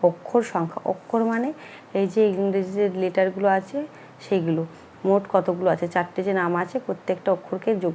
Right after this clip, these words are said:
করলে যেটা হবে সেটা হচ্ছে তোমার চারটে নামের মোট অক্ষর। তো প্রথম নামে দেখো কটি আছে, এক, দুই,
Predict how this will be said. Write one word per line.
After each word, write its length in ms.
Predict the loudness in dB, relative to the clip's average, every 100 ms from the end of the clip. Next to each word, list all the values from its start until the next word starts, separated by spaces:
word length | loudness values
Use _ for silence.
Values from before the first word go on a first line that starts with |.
| -2
করলে 180 | -2 0
যেটা 240 | 0 0
হবে 220 | 0 0
সেটা 280 | -2 -4 -4
হচ্ছে 180 | -4 -4
তোমার 200 | -4 -4 -4
চারটে 260 | -8 -4 -2
নামের 220 | -2 0
মোট 280 | 0 0 -2
অক্ষর। 280 | -6 -10 -12 -14 -20 -8
তো 80 | -4
প্রথম 300 | -2 0 2
নামে 320 | 2 2 2
দেখো 240 | 2 2
কটি 320 | 2 2 4 2
আছে, 300 | 2 0 -2 -6 -20 -20 -20 -20 -20 -20 -10
এক, 400 | -2 0 0 -2
দুই, 360 | -2 0 2